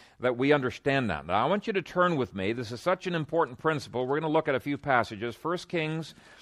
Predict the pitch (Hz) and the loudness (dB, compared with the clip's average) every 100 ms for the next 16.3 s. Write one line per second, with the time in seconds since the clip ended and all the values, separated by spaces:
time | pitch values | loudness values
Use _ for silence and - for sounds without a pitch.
0 | - - - - 156 156 - 143 - 156 | -20 -20 -20 -2 2 2 0 -4 0 0
1 | 175 170 131 95 110 143 - _ _ _ | 2 0 0 2 0 -4 -16 _ _ _
2 | _ _ - 127 170 202 185 - 160 - | _ _ -6 -2 -2 0 -4 2 4 4
3 | - 165 160 127 131 127 123 98 135 151 | 4 -6 -6 -2 2 4 2 -2 0 2
4 | 135 107 107 202 175 180 180 160 156 156 | 2 0 2 2 2 -2 0 -2 -2 0
5 | 151 - - 90 76 117 120 - 131 143 | 0 -4 -2 -2 -2 -4 -8 -6 -2 0
6 | 208 190 156 143 139 151 151 123 143 208 | 0 0 -2 2 8 8 8 4 6 6
7 | 160 90 87 139 - - - - 135 123 | 6 4 0 -2 -8 -20 -20 -6 -4 2
8 | 131 143 139 139 117 120 131 156 120 127 | 4 4 4 0 4 8 8 8 2 0
9 | 190 - 202 208 214 156 110 120 131 147 | -2 0 4 4 4 0 -4 2 6 6
10 | 170 - - 90 98 131 135 131 - 165 | 4 0 -4 -4 0 0 2 0 0 4
11 | 117 101 135 - - - - 127 127 240 | 4 2 -4 -14 -20 -20 -6 -2 0 2
12 | 277 220 165 156 160 143 147 139 135 131 | 2 2 4 6 6 6 4 4 4 4
13 | 120 131 127 151 135 196 208 214 180 147 | 0 -4 -6 -6 -6 2 4 6 4 4
14 | 151 160 156 123 101 104 147 139 151 165 | 6 6 6 0 0 0 -2 -2 0 2
15 | 131 107 95 87 95 98 90 95 87 87 | 2 0 -6 -2 -2 -2 -4 -6 -4 -2
16 | 90 127 165 | -2 -4 -8